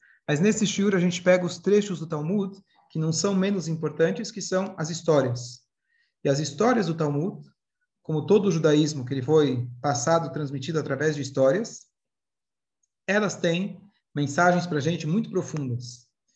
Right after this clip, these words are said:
E o que eu, na verdade, gosto especialmente, eu queria já anunciar, Baruch Hashem, essa sexta-feira chegou aqui o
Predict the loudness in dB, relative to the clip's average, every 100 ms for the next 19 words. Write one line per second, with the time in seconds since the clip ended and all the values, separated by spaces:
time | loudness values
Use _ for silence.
0 | _ _ _ -6 2 4 4 2 -4 -6
1 | -2 0 2 2 4 4 2 -4 -8 -8
2 | -4 -2 -2 -2 -6 -8 -10 _ _ -10
3 | -4 2 2 4 2 2 -2 0 4 4
4 | 2 -4 -16 _ _ _ -4 0 0 0
5 | 2 2 2 0 -2 -2 -2 0 -2 -2
6 | -2 2 2 2 -2 -12 _ _ -10 -6
7 | 0 0 0 -4 -4 -4 -10 -16 -20 -20
8 | _ -2 0 0 -4 -12